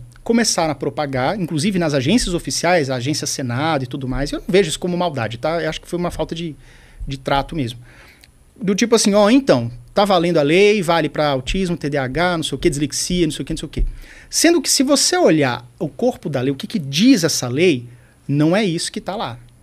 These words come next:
Então vamos lá, vamos pegar uma tradução aqui. A lei é a quatorze meia dois quatro, de dois mil e vinte e três. Foi recém-aprovada. Essa lei, ela diz o seguinte, ela é curtinha, ela diz assim: acrescenta-se à lei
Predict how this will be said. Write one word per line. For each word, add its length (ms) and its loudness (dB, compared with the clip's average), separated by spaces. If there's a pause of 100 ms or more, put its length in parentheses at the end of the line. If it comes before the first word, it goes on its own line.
(320)
Então 160 6
vamos 200 6
lá, 100 4
vamos 140 0
pegar 160 4
uma 60 4
tradução 400 0
aqui. 320 -6
A 100 4
lei 300 6
é 100 4
a 40 4
quatorze 480 2
meia 140 2
dois 180 0
quatro, 420 -8 (140)
de 100 -4
dois 140 0
mil 100 -2
e 40 -6
vinte 160 -4
e 40 -6
três. 440 -12
Foi 160 -4
recém-aprovada. 720 0 (1080)
Essa 320 4
lei, 380 6
ela 180 2
diz 180 -2
o 60 -4
seguinte, 640 -4 (600)
ela 140 0
é 60 0
curtinha, 480 -2
ela 100 0
diz 160 -4
assim: 320 -4
acrescenta-se 1500 0
à 100 0
lei 460 0